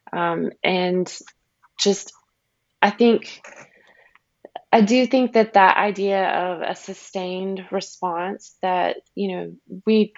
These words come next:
we don't yet know the ramifications for, um, it might, it might affect, um, historically marginalized groups differently,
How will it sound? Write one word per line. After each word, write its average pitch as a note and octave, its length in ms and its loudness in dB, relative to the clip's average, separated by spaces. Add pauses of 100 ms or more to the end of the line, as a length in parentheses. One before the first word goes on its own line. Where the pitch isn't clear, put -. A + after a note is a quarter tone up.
we A3 160 -2
don't A3 360 2
yet F3 300 2
know E3 580 -6
the F#3 120 -2
ramifications E3+ 1040 -6
for, E3 640 -2
um, D#3+ 240 -4
it F#3+ 80 0
might, F#3 240 2
it E3 140 2
might E3 300 -2
affect, - 520 -2 (460)
um, E3 480 -4 (160)
historically F#3+ 500 0
marginalized F3+ 720 0
groups F3 220 -2
differently, F3+ 680 -4